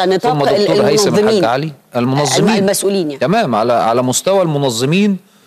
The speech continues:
Speaker 2: وال-، وال-، و-، وسبب النجاح الأكبر أو الفشل يعود إلى هؤلاء المنظمين بالدرجة الأولى، لأنه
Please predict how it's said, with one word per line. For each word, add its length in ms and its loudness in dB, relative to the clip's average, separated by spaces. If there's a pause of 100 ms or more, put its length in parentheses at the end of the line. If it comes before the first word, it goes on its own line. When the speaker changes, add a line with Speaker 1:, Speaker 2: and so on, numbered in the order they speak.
(320)
Speaker 2:
وال-، 320 0 (140)
وال-، 320 0
و-، 260 -2
وسبب 560 0
النجاح 420 -2
الأكبر 540 -2
أو 140 2
الفشل 440 -2
يعود 420 0
إلى 140 0
هؤلاء 440 0
المنظمين 640 -4
بالدرجة 480 -2
الأولى، 420 -8
لأنه 440 -2